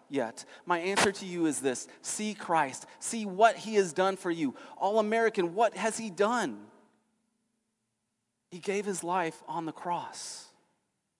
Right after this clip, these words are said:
that who would ever believe in Him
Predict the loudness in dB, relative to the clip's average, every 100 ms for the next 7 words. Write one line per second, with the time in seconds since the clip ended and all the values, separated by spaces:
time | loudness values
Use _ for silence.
0 | _ _ _ _ _ _ _ _ _ _
1 | -10 -8 -6 0 4 6 6 4 -2 -4
2 | -4 -6 -4 -4 -4 -8